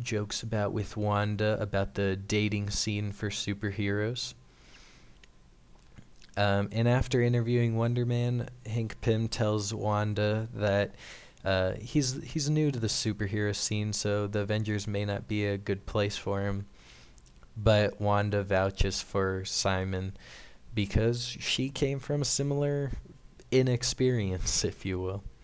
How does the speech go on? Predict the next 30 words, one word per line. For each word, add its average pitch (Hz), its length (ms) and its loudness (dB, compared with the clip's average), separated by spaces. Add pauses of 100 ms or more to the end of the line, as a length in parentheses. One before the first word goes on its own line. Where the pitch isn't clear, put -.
(1160)
Um, 101 420 2 (580)
Wonder 131 300 4
Man, 120 440 2
he's 117 380 -2
a, 101 140 -2 (160)
he's 127 120 -4
a 113 40 0
real 104 140 4
charmer. 101 480 -2
He - 160 -2
flirts - 480 -4
with 98 180 -4 (160)
Scarlet 95 480 -2
Witch, 95 460 -4 (500)
um, 92 240 0
and 92 240 -2
thanks 90 340 -2
her, 92 200 0
and 95 240 -2
they 95 120 2
exchange 107 440 -2
origin 110 340 -2
stories. 92 560 -4
She - 260 -4
talks 90 440 -2
about 92 280 0
her 95 120 -4
brother 92 400 0
in 92 160 -4
Vision. 117 560 0